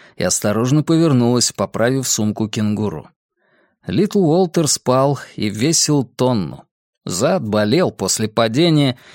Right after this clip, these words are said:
и она чувствовала себя оскорблённой. Эта чёртова Джорджия Ру обозвала её лесбой. Джорджия Ру, которая не раз и не два скуля приходила в её трейлер, чтобы разжиться восьмушкой для себя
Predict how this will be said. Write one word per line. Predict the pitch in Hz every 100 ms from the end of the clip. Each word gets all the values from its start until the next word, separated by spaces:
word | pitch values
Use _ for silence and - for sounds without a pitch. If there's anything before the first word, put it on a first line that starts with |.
| -
и | -
она | 110 196
чувствовала | - 190 196 - 180 156
себя | 160 151 156
оскорблённой. | - 151 143 123 120 135 123 85 - _
Эта | - 127 135
чёртова | 131 - 165 160 127 120
Джорджия | 104 127 143 113 110 104 95
Ру | 151 170 - _ - _
обозвала | 196 185 170 151 143 127 120
её | 127 123 123
лесбой. | 123 147 - - 78 - _ _ _ _ _ -
Джорджия | 104 117 185 175 185 185
Ру, | 147 147 160
которая | - 143 135 151 151
не | 151 151 143
раз | 139 170 185 -
и |
не | 180 170
два | 147 127 143
скуля | - - 123 120 131 151
приходила | - 95 - 98 110 127
в | 101
её | 98 98
трейлер, | 87 110 139 139 73 - - -
чтобы | - - 143 135
разжиться | 139 123 104 175 175 - 147
восьмушкой | 139 127 135 180 151 - 92
для | 101 107
себя | - 98 92 156 -